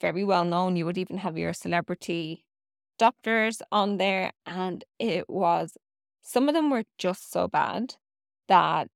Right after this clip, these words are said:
yeah, that I don't want to go on and on about it, but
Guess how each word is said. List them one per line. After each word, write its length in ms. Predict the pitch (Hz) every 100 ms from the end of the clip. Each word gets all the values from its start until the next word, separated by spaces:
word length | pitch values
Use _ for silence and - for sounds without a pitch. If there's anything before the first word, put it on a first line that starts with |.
| _ _ -
yeah, 280 | 208 165 - _ _ -
that 160 | 190
I 140 | - 214
don't 160 | 220
want 200 | 214 220
to 80 | -
go 140 | - 180
on 180 | 175
and 120 | 175 160
on 140 | 160
about 280 | 160 156 165
it, 60 | -
but 240 | 165 -